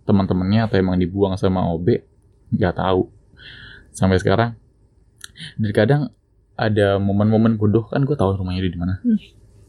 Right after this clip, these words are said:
Speaker 1: Dulu kan gue orangnya anak sepedahan banget.
Speaker 2: Iya.
Speaker 1: Pokoknya di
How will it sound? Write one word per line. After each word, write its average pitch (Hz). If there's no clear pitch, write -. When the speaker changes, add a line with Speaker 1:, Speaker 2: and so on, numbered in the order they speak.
Speaker 1:
Dulu 104
kan 123
gue 113
orangnya 107
anak 98
sepedahan 95
banget. 90
Speaker 2:
Iya. 214
Speaker 1:
Pokoknya 151
di 113